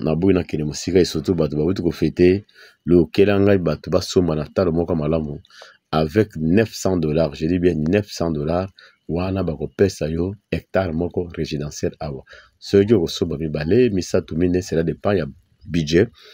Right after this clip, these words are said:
oyo Nzambe abongisi na maboko na yo. Ndeko na ngai, mpo na conseil ya suka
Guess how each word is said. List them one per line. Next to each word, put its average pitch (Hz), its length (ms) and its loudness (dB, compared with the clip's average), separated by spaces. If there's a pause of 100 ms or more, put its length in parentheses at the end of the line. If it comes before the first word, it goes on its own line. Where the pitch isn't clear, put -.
(220)
oyo 92 220 6
Nzambe 80 520 -2
abongisi 76 440 -6
na 76 60 -4
maboko 71 320 -6
na 67 80 -10
yo. 67 160 -14 (960)
Ndeko 82 260 4
na 98 100 4
ngai, 110 200 4
mpo 98 220 4
na 85 100 4
conseil 80 380 -4
ya 87 60 0
suka 76 480 -8